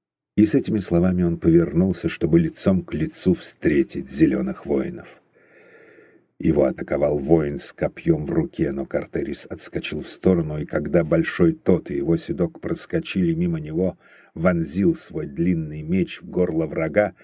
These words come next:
и могучим ударом рассёк зелёное тело надвое.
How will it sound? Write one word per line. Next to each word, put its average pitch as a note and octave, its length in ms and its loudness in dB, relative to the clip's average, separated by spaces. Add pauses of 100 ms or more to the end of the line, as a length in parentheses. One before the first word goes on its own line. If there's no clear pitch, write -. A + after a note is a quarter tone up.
(220)
и G#2+ 140 2
могучим F2+ 760 0
ударом E2+ 440 0
рассёк E2 680 -2
зелёное D2 560 -6
тело C2+ 380 -10
надвое. - 640 -10